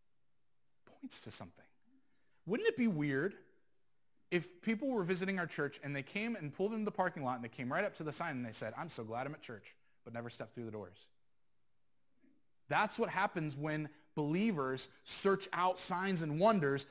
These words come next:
more than the presence of Christ. When they reject his clear word, they are essentially standing outside of the church building looking at the sign that says the service is at ten thirty, and they're saying, "I'm so glad I found the sign.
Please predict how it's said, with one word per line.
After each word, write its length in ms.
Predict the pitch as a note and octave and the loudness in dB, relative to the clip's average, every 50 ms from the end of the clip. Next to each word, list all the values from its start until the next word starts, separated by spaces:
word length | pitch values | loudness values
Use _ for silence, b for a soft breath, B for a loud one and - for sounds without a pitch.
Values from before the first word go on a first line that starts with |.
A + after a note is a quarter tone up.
| B B | B B
more 400 | B C#3+ D#3+ F#3+ G#3 G#3 G3 F3+ | B 2 4 6 8 8 6 6
than 120 | D3+ D#3+ D#3+ | 4 2 0
the 60 | D#3 | -2
presence 480 | D#3 - - F#3+ F#3 E3 F3+ E3+ - - | -2 -4 -2 -2 -2 -2 -4 -6 -6 -6
of 100 | D#3+ - | -8 -4
Christ. 580 | - - G3 A3+ G#3 D3 - - - - - - b b b b | 0 2 2 2 2 -2 -4 -10 -10 -12 -14 -18 b b b b
When 120 | b F3 F#3+ | b 4 6
they 80 | F#3+ | 6
reject 640 | F#3 F#3 F3+ D#3+ B2 B2 B2+ F3+ A#3 B3 A#3+ - - | 6 6 6 4 4 4 6 8 8 8 6 4 -2
his 120 | F3+ D#3 | -6 -6
clear 360 | - - - G#3 G#3 A3 G#3 | -6 -2 0 2 4 6 6
word, 500 | F3+ E3 E3+ G#3 C4 B3 F#3 D#3 D#3+ E3+ D#3+ B B B B B | 4 4 2 2 2 4 4 2 2 0 -4 B B B B B
they 180 | D#3 G3+ A3 | 4 4 6
are 200 | A3 G3 G#3 G#3 | 8 8 8 6
essentially 600 | F#3+ - - - B3 C4+ C#4 A#3 - F#3+ F#3+ F3+ | 6 4 2 4 4 4 4 4 2 4 4 2
standing 340 | - - - A3 G#3+ G3+ F#3+ | 2 2 0 0 2 2 2
outside 340 | F3+ E3 - A#3 B3+ C#4 C4 | 0 0 0 2 2 4 4
of 60 | A3+ | 2
the 80 | F#3 - | 0 -2
church 320 | - C4 D4 C4 - - | -2 -2 -2 -2 -2 0
building 340 | F#3+ E3+ D#3+ E3 E3+ E3+ - B B B | 0 2 2 2 0 -2 -4 B B B
looking 380 | B F3 C#4+ D4 D4+ B3+ A3+ G3+ | B 6 8 8 8 8 6 6
at 80 | F3+ - | 4 2
the 80 | D#3+ | 2
sign 440 | - - - D4 D4+ C#4 A#3+ G#3 G3 | 4 6 8 8 8 8 8 6 6
that 100 | F#3+ F#3+ | 4 4
says 200 | - G#3+ G3+ E3 | 4 4 4 4
the 80 | F3 E3 | 4 2
service 400 | - - D#4+ E4 C#4+ A3+ - G3 | 4 4 4 4 4 4 2 4
is 80 | F3 | 4
at 140 | F#3 F#3 - | 2 2 4
ten 220 | - A3+ A3+ A3 | 6 6 6 6
thirty, 420 | A3 C#4+ D#4 D#4+ C#4+ A3+ G#3+ G#3+ - B B B | 6 6 6 6 6 6 2 2 -2 B B B
and 80 | D#3+ E3 | 0 0
they're 80 | D#3+ | 0
saying, 260 | - - F#3 E3+ D#3 | 2 4 4 4 4
"I'm 120 | D3 C#3+ C#3 | 2 0 0
so 160 | - E3 D3+ | 0 0 2
glad 180 | C#3+ D3 C#3+ C#3 | 2 2 2 2
I 60 | C#3 | 2
found 240 | - D3 C3 B2+ B2+ | 0 -2 -2 -2 -4
the 20 | |
sign. 380 | - - B2 A2+ G#2+ G2 G2 | -4 -4 -4 -4 -4 -8 -10